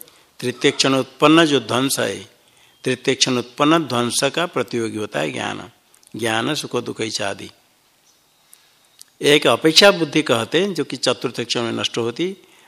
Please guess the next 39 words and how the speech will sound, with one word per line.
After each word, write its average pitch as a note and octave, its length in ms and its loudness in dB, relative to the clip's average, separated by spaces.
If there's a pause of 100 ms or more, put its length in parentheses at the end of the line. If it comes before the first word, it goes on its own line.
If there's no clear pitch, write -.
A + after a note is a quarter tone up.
(160)
बाकी A2+ 280 -2
सब C3 240 -4
ज्ञान A#2 320 -2
तृतीय A2 320 -8
क्षण G#2+ 160 -8
में E2 180 -6
नष्ट - 160 -12
होते F#2+ 260 -10
हैं। G#2 200 -16 (1040)
वेदांत C3 400 2
मत D3+ 240 -2
में G3 260 -2 (560)
लगातार A#2+ 580 0
ज्ञान A2 300 -4
रहता G#2 380 -6
है C#3+ 160 -2
जब B2 260 -4
तक B2+ 60 -10
वृत्ति A#2+ 500 -6
एक A2 200 -6
है, F2+ 240 -14 (460)
विषय B2+ 240 0
अन्य C3 240 4 (440)
अंतःकरण C#3+ 420 2
वृत्ति C3+ 300 0
हो C3 180 2
गई F3+ 120 4
तो F#3 160 -4
ज्ञान B2+ 480 -2
नष्ट - 180 -6
हो F#3 120 -2
जाएगा, B2+ 320 -2 (640)
फिर A#2+ 200 -4
ज्ञान A2 240 -4
होता G2+ 240 -8
है, - 140 -8
ऐसा - 160 -4
मानते G2 400 -6
हैं। F2+ 200 -16